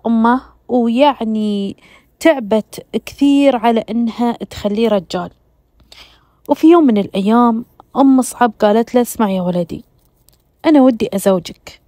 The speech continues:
تبيني أدور لك عن بنت الحلال اللي تناسبك؟" قال لها: "لا، لا، لا يمه، أنا في بالي وحدة شفتها من الغدير تاخذ الموية وعندها الجرة، يا هي عندها جمال،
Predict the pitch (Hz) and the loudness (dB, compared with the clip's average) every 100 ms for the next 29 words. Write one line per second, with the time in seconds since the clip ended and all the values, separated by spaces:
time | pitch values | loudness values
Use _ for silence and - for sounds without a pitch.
0 | _ _ - - _ _ _ _ _ _ | _ _ -20 -20 _ _ _ _ _ _
1 | _ - 294 302 294 262 226 220 202 220 | _ 0 2 4 4 4 2 0 0 0
2 | 220 - 208 208 220 - 208 - 214 208 | -2 0 -4 0 -2 -2 -6 -2 -2 0
3 | 208 196 - 214 208 196 214 214 214 - | 0 -2 -2 -2 -2 -4 -2 -2 -2 -4
4 | 196 202 - 202 254 285 294 294 311 330 | -6 -6 -12 -2 2 2 2 0 2 4
5 | 320 320 302 311 294 302 285 285 _ _ | 4 4 4 2 0 -2 -4 -4 _ _
6 | _ _ _ _ 311 302 294 - 262 311 | _ _ _ _ -2 0 -2 -4 -2 0
7 | 302 285 294 - 247 285 285 _ _ _ | 2 0 -2 -4 -2 0 0 _ _ _
8 | _ _ - 302 - 311 - - 311 - | _ _ -6 -6 -4 -6 -6 -4 -4 -4
9 | _ _ - _ 277 294 302 285 277 - | _ _ -20 _ 0 4 4 6 4 2
10 | 294 294 262 - 269 - 262 262 247 269 | 4 4 2 -2 -4 0 2 2 2 2
11 | 269 269 254 240 240 269 254 226 262 247 | 2 2 0 -2 -2 0 -2 -2 -2 -2
12 | 247 - 262 269 247 262 226 226 247 240 | -6 -6 -6 -4 -2 -4 -2 -4 -2 -2
13 | 226 226 220 226 226 214 | -2 -2 -2 -4 -4 -4